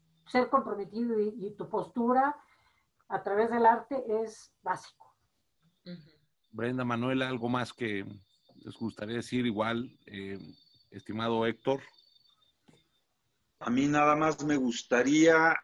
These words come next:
Speaker 4: decirle al público, eh, que nos, que nos va a ver en, en todo Asia,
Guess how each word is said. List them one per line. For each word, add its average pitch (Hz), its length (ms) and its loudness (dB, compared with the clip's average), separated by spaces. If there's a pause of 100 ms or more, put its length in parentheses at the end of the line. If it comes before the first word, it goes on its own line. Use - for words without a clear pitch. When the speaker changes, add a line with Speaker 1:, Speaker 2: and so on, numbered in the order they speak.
(180)
Speaker 4:
decirle 143 920 2
al 120 380 2
público, 151 840 0 (720)
eh, 104 840 -2 (600)
que 101 100 -10
nos, - 680 -12
que 110 100 -10
nos 101 260 -10
va 113 540 2
a 98 300 -14
ver 117 260 2
en, 104 340 -4 (560)
en 95 220 -10
todo 113 380 2
Asia, 127 680 0